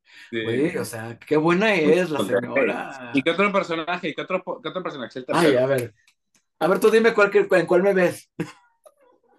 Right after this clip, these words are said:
Speaker 1: ¿Cuál te veo? Este,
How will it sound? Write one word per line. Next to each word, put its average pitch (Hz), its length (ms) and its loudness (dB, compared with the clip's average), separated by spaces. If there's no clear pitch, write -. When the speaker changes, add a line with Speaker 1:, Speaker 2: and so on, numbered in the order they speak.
Speaker 1:
¿Cuál 110 200 -4
te 110 120 -4
veo? 107 440 -2
Este, 107 1000 -2